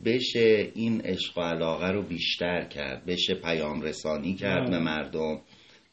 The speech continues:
Speaker 1: و قطعاً وقتی یه پیام تو قالب شعر و هنر و فرهنگ و موسیقی بیاد، ماندگارتر خواهد بود دیگه، تأثیرگذارتر خواهد بود. حالا چه فیلم باشد، چه موزیک باشد، چه تئاتر باشد، چه شعر باشد،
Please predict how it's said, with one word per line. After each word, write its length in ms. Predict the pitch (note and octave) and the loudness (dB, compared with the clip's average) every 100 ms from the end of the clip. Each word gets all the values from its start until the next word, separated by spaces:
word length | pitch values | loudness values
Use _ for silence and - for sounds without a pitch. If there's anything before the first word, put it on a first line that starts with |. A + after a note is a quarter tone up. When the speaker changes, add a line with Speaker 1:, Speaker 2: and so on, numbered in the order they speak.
| - | -8
Speaker 1:
و 320 | G#2 G2+ G2 G2 | -2 0 0 2
قطعاً 480 | A2 G#2 - B2+ A2+ | 2 2 0 2 4
وقتی 340 | G#2 G2 G#2+ | 2 -2 -6
یه 160 | G2+ G2+ | -2 -2
پیام 480 | G2 F2+ E2+ F#2 E2 | 0 2 4 4 2
تو 140 | - | -2
قالب 380 | F#2+ E2+ F2 F#2 | 0 2 2 0
شعر 440 | F#2+ G#2 G2+ F#2+ | 0 0 2 4
و 180 | D#2+ D2 | 2 0
هنر 340 | D#2+ D#2+ F#2 F2+ | -2 -2 0 2
و 100 | D2 | 0
فرهنگ 540 | D#2+ D#2 D2+ F2+ F2+ | -2 -4 -2 -2 0
و 100 | D#2+ | 0
موسیقی 480 | D2 D2 - D#2 F2 | -2 -4 -8 -8 -6
بیاد، 380 | E2 F2+ A2+ B2+ | -4 2 2 2
ماندگارتر 880 | B2+ B2 A#2+ - A2+ G#2+ - A2+ A2+ | 2 0 -2 2 2 2 0 -2 -2
خواهد 520 | - E2+ C#2 C#2 - | -4 -6 -6 -8 -10
بود 180 | D#2 - | -14 -12
دیگه، 320 | D2 D#2+ D2 - - - - - | -6 -4 -4 -8 -20 -20 -20 -16
تأثیرگذارتر 1200 | - - - A2+ G2 F#2+ F#2+ G2+ F#2+ F2 G#2 G#2 | -12 -12 -2 0 2 2 6 8 8 6 4 2
خواهد 540 | - D#2 C2 D2 C#2+ | 0 -4 -4 -4 -6
بود. 220 | E2 D#2+ | -8 -6
حالا 320 | D#2+ F2 F2 F2 - - - | 0 2 2 0 -10 -20 -6
چه 140 | A#2+ | -4
فیلم 380 | A2+ B2+ C3 A2 | 2 4 6 8
باشد، 560 | G2 E2+ F2+ D#2+ D2+ | 6 4 2 0 0
چه 220 | - E2+ E2 | -2 -2 0
موزیک 540 | D#2+ D2+ D2+ G#2 - | 0 -4 -2 -2 0
باشد، 520 | F2 D#2 D#2 C#2 C2 | 0 0 -2 -4 -4
چه 120 | - | -4
تئاتر 420 | E2+ D#2+ E2+ A2 - | -4 0 2 2 0
باشد، 520 | F2 C#2+ D#2 C2+ A#1 | -4 -2 -2 -2 -4
چه 160 | F2 | -4
شعر 360 | F#2 - A2+ G#2+ | -2 2 4 4
باشد، 600 | F#2 E2+ - G#2+ A#2+ - | 2 0 2 4 4 2